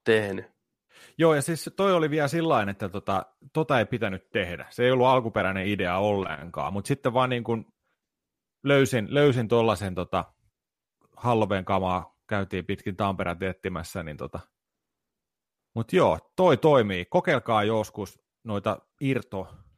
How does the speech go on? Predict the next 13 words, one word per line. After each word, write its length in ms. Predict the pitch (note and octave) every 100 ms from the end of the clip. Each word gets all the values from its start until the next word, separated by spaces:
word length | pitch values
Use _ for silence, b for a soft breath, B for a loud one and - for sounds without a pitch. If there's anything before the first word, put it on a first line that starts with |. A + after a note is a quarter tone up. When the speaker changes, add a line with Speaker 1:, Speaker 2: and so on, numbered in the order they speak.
| -
Speaker 2:
tai 100 | G#2
niinku 300 | G#2 G#2+ -
siirtokuvasuuhommia, 1600 | - F3 D#3 G#2+ G2 - A#2 G2 F#2 - A#2+ G#2+ F2 G2 D2+ D#2 F2+
niin 100 | -
toimii 280 | D3 A2 G#2
oikeesti. 540 | G#2 F#2 D2 E2 - B B -
Niitä 140 | B2
on 80 | C3
vähän 260 | D3+ D#3 D#3
ärsyttävä 460 | D3+ - - A#2
kyllä 200 | - B2
raapia 460 | A#2 C#3 B2 A2 F#2+
sitten 220 | -